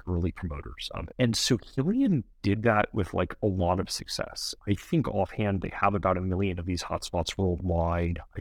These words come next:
think it's probably the fastest growing, like, physical network in history. And, and that model worked really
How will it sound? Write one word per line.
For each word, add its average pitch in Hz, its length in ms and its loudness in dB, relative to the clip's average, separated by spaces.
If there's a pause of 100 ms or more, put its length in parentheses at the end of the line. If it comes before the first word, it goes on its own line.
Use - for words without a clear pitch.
(100)
think 117 180 0
it's - 300 0
probably 101 440 4
the 92 80 4
fastest - 540 -4
growing, 90 320 -2
like, 85 180 -4 (120)
physical 90 340 -2
network 85 460 -4
in - 100 -18
history. - 680 -2
And, 110 220 2
and 117 220 2 (280)
that 110 160 4
model 104 540 2
worked - 240 -2
really 95 180 -2